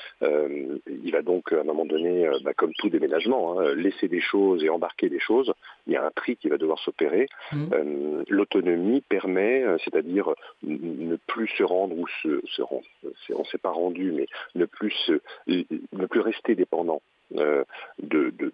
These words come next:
Speaker 1: toutes les, euh, livraisons, circulations, acheminements, euh, pour, euh, s'alimenter, se vêtir, euh, pour se chauffer, pour habiter, euh, mais essayer, euh, à une échelle plus réduite,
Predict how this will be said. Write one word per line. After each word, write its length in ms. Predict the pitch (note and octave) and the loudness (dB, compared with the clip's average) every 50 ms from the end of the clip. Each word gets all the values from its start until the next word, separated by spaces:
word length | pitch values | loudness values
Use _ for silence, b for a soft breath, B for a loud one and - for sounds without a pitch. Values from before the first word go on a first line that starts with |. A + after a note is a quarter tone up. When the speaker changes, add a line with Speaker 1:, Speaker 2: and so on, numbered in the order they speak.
| _ - | _ -4
Speaker 1:
toutes 220 | - - - - | -4 -4 -2 0
les, 280 | E2+ E2 D#2 D2+ - - B B B B - | 0 2 2 2 2 0 B B B B -4
euh, 140 | - E2 - - | -2 0 0 0
livraisons, 720 | E2 E2+ F#2 F2+ E2+ D#2+ F2 F2 D#2+ E2+ E2 E2+ F2 F2 | -2 -2 -2 0 2 2 2 2 4 4 4 4 4 2
circulations, 920 | - - F#2 - - - F2+ E2+ D#2+ - - - - E2 E2 F2 F2+ F2+ | 2 -2 -4 -4 -4 -2 0 2 2 2 0 0 0 2 2 2 2 2
acheminements, 1040 | F2 - - - E2 D#2+ E2+ E2+ E2 E2 E2 D#2+ E2 E2+ E2+ F2 F2 F2 F2 E2 D#2 - - B B B B B - | 2 2 0 0 0 0 -2 -2 -2 0 0 0 0 0 0 2 2 2 2 2 2 0 -2 B B B B B -2
euh, 120 | - - - | -2 -2 0
pour, 300 | - - F#2 E2+ D2+ D2+ D2 | 0 2 2 4 4 4 2
euh, 100 | C#2 - - - | 2 0 -2 -2
s'alimenter, 720 | E2+ D#2+ E2 E2 F2 F2+ F2+ - - - E2+ E2 E2+ F2 | -2 -2 0 0 0 0 0 0 0 2 4 4 4 4
se 140 | - - E2 | 2 2 0
vêtir, 840 | D#2 D2+ F2+ F2 - - - F2 E2+ E2+ F2 F2+ F2+ F#2 F#2+ F#2 F2+ | 2 2 2 0 -2 -4 -10 -8 -8 -6 -4 -4 -2 -2 0 2 2
euh, 180 | D#2 D2+ D2+ - - | 2 2 2 0 -2
pour 200 | - E2+ - - | -4 -4 -4 -2
se 120 | - D#2+ D2 | -2 -2 -2
chauffer, 680 | - - F#2+ F#2 - - - F2 E2 E2+ E2 E2+ F2 F2 - | 0 0 0 0 0 0 2 4 4 6 6 6 4 2 2
pour 260 | - E2+ D#2+ C#2+ - | 2 2 2 2 2
habiter, 520 | - - - E2 E2+ - - - A#2+ C#3 - B B B B B B B B | 0 -2 -2 -4 -6 -4 0 2 2 2 2 B B B B B B B B
euh, 160 | D2 D#2+ D#2 - | 2 2 2 0
mais 340 | E2+ F2 F2+ F2 F2 E2+ E2+ | 0 0 0 2 2 2 2
essayer, 680 | E2+ E2 - - F2+ F2 D#2+ F#2 G2+ A#2 B2 A#2+ G2 E2+ | 2 0 0 0 0 0 2 2 4 4 6 6 4 4
euh, 380 | E2+ E2 D#2+ D#2 D#2 D#2+ D#2+ - - | 2 0 -2 -2 0 -2 -2 0 0
à 280 | D#2 D#2 D2+ D2+ C#2+ D2 | 0 0 2 0 0 -2
une 160 | D#2+ E2+ E2 | -2 -4 -2
échelle 580 | E2 - - - G2 F#2 F#2 F2 E2 D2+ D2 - - | -2 -2 0 2 2 2 4 4 4 2 2 2 0
plus 200 | - - - - | -4 -4 0 0
réduite, 480 | - - F#2+ F2+ F2+ A#2+ - - - | 0 0 0 -2 -2 -4 -4 -4 -8